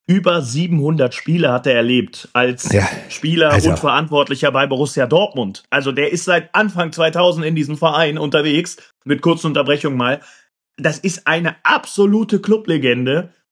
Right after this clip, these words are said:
Speaker 1: Und den da jetzt einfach so abzuwatschen und zu sagen, „Ja, Gott sei Dank, schön, dass du weg bist“, finde ich frech. Hat er alles richtig gemacht?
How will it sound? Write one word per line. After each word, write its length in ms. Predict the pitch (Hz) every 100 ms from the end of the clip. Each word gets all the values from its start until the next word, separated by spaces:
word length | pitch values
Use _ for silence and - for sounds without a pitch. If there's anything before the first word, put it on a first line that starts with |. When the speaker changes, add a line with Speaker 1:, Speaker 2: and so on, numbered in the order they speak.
| _ -
Speaker 1:
Und 200 | 147 139
den 160 | 185
da 100 | 196
jetzt 260 | 175 175 -
einfach 220 | 160 156
so 500 | 135 151 147 147 147 _ _ _
abzuwatschen 960 | - 185 - 202 120 127 139 156 165 160
und 140 | 151
zu 80 | 139
sagen, 180 | 139 143
„Ja, 140 | 147
Gott 200 | 139 147
sei 100 | 165
Dank, 220 | 147 156 139
schön, 200 | 160 151
dass 120 | 143
du 120 | 131
weg 200 | 175 175
bist“, 340 | 127 151 - _ _ _ _
finde 260 | - 156 147
ich 100 | -
frech. 300 | 156 175 _ -
Hat 180 | 147
er 100 | 170
alles 200 | 147 139
richtig 240 | 151 156 -
gemacht? 300 | 147 139